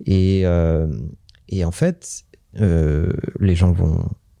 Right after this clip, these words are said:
réagir à cela et te féliciter, euh, ou, ou t'encourager, euh, sincèrement. C'est-à-dire que eux font acte de sincérité,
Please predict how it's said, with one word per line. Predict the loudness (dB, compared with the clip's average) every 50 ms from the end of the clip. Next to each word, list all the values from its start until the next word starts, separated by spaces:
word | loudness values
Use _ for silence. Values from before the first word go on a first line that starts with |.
| _ _ _ _ _
réagir | -2 0 2 2 4 4 2 2 2 2 4 2
à | 2 2
cela | 2 2 2 2 2 0 0 0 0
et | -2
te | -4 -4 -6 -4 -4 -4
féliciter, | -2 -2 -4 -4 -4 -6 -8 -6 -2 0 2 2 2 2 2 2 2 0
euh, | 0 0 0 0 0 0 -2
ou, | -2 -2 -4 -4 -4 -4 -6 -6 -8 -6
ou | -6 -6 -4 -2
t'encourager, | 0 0 0 2 0 0 2 2 4 4 2 2 0 -2 -6 -14 _ _ -20 -20 _ _ _ _ -6 -2 0
euh, | 0 0 0
sincèrement. | -2 0 0 0 0 0 0 0 2 2 2 2 0 -4 _ _ _ _ _ _ _ _ _ _
C'est-à-dire | -6 -6 -4 -2
que | -2 -2 -2 0 2
eux | 2 4 4 2 0 -4 -8 _ -18
font | -12 -4 -2 0 0 0 0 -2 -2
acte | -2 -2 -2 -2 -2
de | -2 0 0 0
sincérité, | 0 0 -2 -2 0 2 2 2 2 2 2 2 0 -2